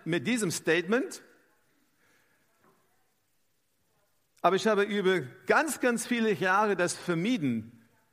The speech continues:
so alleine in einem Auto zu fahren mit einer anderen Frau. Wenn meine Frau nicht dabei ist, natürlich. Ich vermeide das.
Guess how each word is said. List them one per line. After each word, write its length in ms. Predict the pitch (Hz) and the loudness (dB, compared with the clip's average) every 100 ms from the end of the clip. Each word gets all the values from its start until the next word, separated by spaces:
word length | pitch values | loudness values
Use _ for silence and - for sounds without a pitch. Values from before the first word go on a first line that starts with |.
| _ - | _ -8
so 140 | - | 0
alleine 540 | 190 170 196 240 233 214 - - - _ - | 2 4 2 2 2 -2 -8 -20 -20 _ -2
in 140 | 180 | 2
einem 220 | 185 180 | 2 0
Auto 280 | - 196 233 | 0 2 2
zu 160 | 220 202 | 0 -2
fahren 320 | - 180 175 | 0 0 0
mit 140 | 175 | 0
einer 140 | 170 165 | 0 0
anderen 200 | 175 165 | -2 -2
Frau. 340 | 165 95 85 - _ _ _ _ _ _ _ _ _ _ _ _ - _ _ _ _ _ _ _ _ _ _ - | 0 -2 -4 -18 _ _ _ _ _ _ _ _ _ _ _ _ -20 _ _ _ _ _ _ _ _ _ _ -6
Wenn 100 | 147 | 0
meine 180 | 170 160 | 0 0
Frau 180 | 160 147 | -2 -2
nicht 180 | 143 147 | -2 -2
dabei 220 | 120 101 | -2 -2
ist, 160 | 87 | -4
natürlich. 480 | 120 110 107 85 - - _ _ _ _ _ _ _ _ _ _ _ _ _ _ - - | -8 -6 -8 -8 -14 -20 _ _ _ _ _ _ _ _ _ _ _ _ _ _ -20 -20
Ich 60 | - | -6
vermeide 360 | 208 220 302 370 | 2 4 4 4
das. 360 | 117 80 - | 2 -2 -12